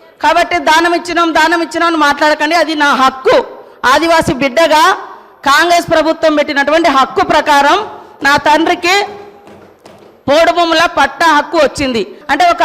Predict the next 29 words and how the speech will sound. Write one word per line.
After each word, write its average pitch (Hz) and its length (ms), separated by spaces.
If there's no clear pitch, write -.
ఆదివాసిని 349 540
అయినందుకేనా 311 580
సార్ 302 160
పదే 320 240
పదే, 311 200
పదే 320 220
పదే 330 200
ఈ - 20
ఎమ్మెల్యే 349 300
తల్లిదండ్రులకు 330 540
ఇచ్చినాం, 320 340
ఈ 320 100
ఎమ్మెల్యే 330 280
తల్లిదండ్రులకు 320 500
ఇచ్చినామని 311 440
చెప్తారు? 339 360
అది 349 200
నా 359 60
హక్కు. 320 300
నేను 381 220
ఎమ్మెల్యే 381 400
కాకముందు 359 500
నుంచి 349 260
కూడా 320 180
నా 311 80
తండ్రి, 339 340
నా 320 80
తల్లి 339 300
అడవిని 392 360